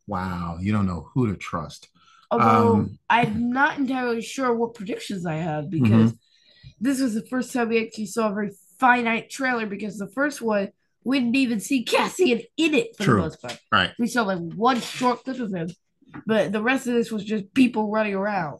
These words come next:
Speaker 1: Yeah. Well, hey, let me say this. Now, if,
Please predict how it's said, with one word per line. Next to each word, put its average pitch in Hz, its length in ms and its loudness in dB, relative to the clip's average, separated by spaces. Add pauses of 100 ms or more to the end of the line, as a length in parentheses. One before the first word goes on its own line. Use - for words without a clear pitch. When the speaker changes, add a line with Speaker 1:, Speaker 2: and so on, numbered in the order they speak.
(160)
Speaker 1:
Yeah. 101 260 0 (400)
Well, 147 120 2
hey, 143 240 -4 (160)
let 170 120 4
me 180 60 8
say 143 220 2
this. 92 440 -6 (360)
Now, 120 480 4 (420)
if, - 540 2